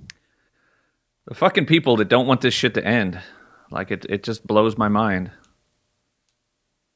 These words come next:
Oh, well, they get to, you know, you get to wear your little fucking, uh, your, your totem on your face. "Look at,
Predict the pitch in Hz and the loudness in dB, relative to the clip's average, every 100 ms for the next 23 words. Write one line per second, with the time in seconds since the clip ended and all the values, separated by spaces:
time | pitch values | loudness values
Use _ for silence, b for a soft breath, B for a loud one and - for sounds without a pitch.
0 | _ _ _ _ - 147 143 151 139 135 | _ _ _ _ 0 2 4 4 2 2
1 | 147 139 - 135 131 143 139 143 131 139 | 2 2 0 0 0 0 2 0 2 2
2 | 139 135 135 139 131 - 143 143 127 123 | 2 2 2 2 0 0 -2 0 -2 0
3 | 120 117 117 113 _ _ _ 127 117 113 | 0 0 -2 -4 _ _ _ 0 2 2
4 | 117 110 - 135 135 107 101 - 117 107 | 0 -4 2 4 4 2 -2 0 0 2
5 | 127 135 110 - - - 143 143 147 | 2 2 2 -4 -14 -2 0 2 0